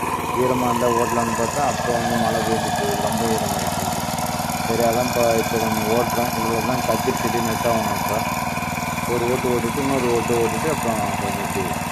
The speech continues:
அண்டை பிடிச்சிட்டு தான் அதுக்கப்புறம் பண்ணணும். நான் வந்து நோண்டினா வர மாட்டேன், அவ்வளோ டைட்டா சுத்திக்குது. வண்டி வேற, வெண்ணில வேற இருக்குது. அம்மா இதா இருக்கு, ரொம்ப கஷ்டமா இருக்கு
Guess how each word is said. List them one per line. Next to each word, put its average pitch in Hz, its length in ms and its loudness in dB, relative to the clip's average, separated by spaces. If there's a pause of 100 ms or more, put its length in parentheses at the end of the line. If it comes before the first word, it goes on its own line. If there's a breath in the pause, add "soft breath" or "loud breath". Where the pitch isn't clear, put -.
(500)
அண்டை 123 240 2
பிடிச்சிட்டு 113 460 -2
தான் 160 140 0 (1700)
அதுக்கப்புறம் 117 500 0
பண்ணணும். 113 400 -2 (500)
நான் 127 120 0
வந்து 127 240 -2
நோண்டினா 127 360 0 (140)
வர 110 100 2 (140)
மாட்டேன், 120 320 0
அவ்வளோ 113 180 0 (100)
டைட்டா 113 460 0
சுத்திக்குது. 113 480 0 (1500)
வண்டி 120 300 2
வேற, 113 160 2 (100)
வெண்ணில 117 460 2
வேற 113 160 2
இருக்குது. 101 340 0 (120)
அம்மா 127 240 2 (220)
இதா 127 240 2
இருக்கு, 107 220 0 (160)
ரொம்ப 120 180 -2 (120)
கஷ்டமா - 360 -2
இருக்கு - 220 -2